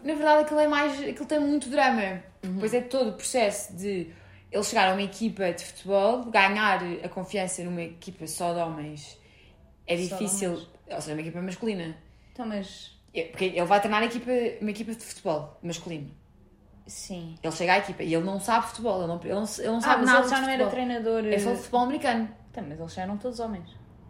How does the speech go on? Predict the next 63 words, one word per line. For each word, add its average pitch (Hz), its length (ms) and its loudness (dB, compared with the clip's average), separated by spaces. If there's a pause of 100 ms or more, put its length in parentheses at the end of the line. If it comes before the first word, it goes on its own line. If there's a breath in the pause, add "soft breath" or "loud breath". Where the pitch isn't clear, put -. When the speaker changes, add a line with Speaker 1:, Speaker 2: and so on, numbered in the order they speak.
Speaker 2:
Qual 175 140 -12
é 165 60 -8
a - 20 -6
Speaker 1:
Não, 277 100 2
Speaker 2:
diferença? 349 220 6
Speaker 1:
não, - 300 -4
é 185 100 0
de 185 60 -4
dizer 226 140 -4
que 302 40 4
ele 311 60 4
não 330 80 8
percebe, 330 260 6
não 330 100 4
sabe 330 180 8
as 320 60 2
regras 320 280 2
de - 60 -10
futebol. 269 480 -4
Speaker 2:
Ah, 349 220 8
ok, 233 260 2
mas 190 160 0
isso 226 180 -4
não 262 80 2
é 262 80 4
uma 294 120 4
variável, 269 540 2
tipo, 165 520 -8
chega 202 260 -4
uma 208 140 0
equipa, 226 560 -2
todos 226 240 0
Speaker 1:
É, 247 140 10
Speaker 2:
homens. 247 160 0
Speaker 1:
chega 220 160 4
uma 220 100 6
equipa, 233 220 4 (240)
certo, 269 300 4
mas, 185 360 -2 (200)
é, 175 500 6 (680)
Speaker 2:
A 185 60 -8
cena 285 220 -2
Speaker 1:
tem 330 100 6
Speaker 2:
é, - 20 8
Speaker 1:
que 208 60 6
Speaker 2:
não - 0 -
Speaker 1:
ganhar 226 140 8
o - 20 2
Speaker 2:
sabem 302 300 8
Speaker 1:
respeito 311 200 6
Speaker 2:
do 294 60 2
Speaker 1:
daquelas 285 360 6
Speaker 2:
desporto. 269 200 2
Speaker 1:
pessoas. 185 240 0 (260 loud breath)
E 190 60 0
eles 202 100 0
são 233 80 -2
todos 226 220 4
homens, 277 260 6
têm 294 140 0
ali 294 80 4
muitos 285 240 2
egos. 220 500 2